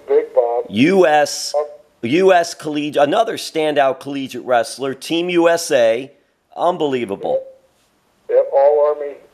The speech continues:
Speaker 1: Greco-Roman champion. Bob was weighing about probably three twenty-five at the time. I mean, in tremendous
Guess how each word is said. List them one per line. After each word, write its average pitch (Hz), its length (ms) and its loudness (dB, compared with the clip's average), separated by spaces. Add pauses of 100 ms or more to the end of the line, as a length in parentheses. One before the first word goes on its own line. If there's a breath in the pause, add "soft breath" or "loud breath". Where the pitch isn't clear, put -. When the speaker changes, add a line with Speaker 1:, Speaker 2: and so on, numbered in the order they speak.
Speaker 1:
Greco-Roman 139 760 0 (100)
champion. 135 380 -4 (220)
Bob 139 240 6
was 139 160 -10
weighing 139 320 -4
about 127 240 0 (600)
probably 123 500 2 (600 soft breath)
three 147 240 -4
twenty-five 123 720 0
at 117 80 -12
the 113 80 -18 (100)
time. 131 300 -2
I 117 60 -2
mean, 113 340 -8
in - 0 - (380)
tremendous 135 540 0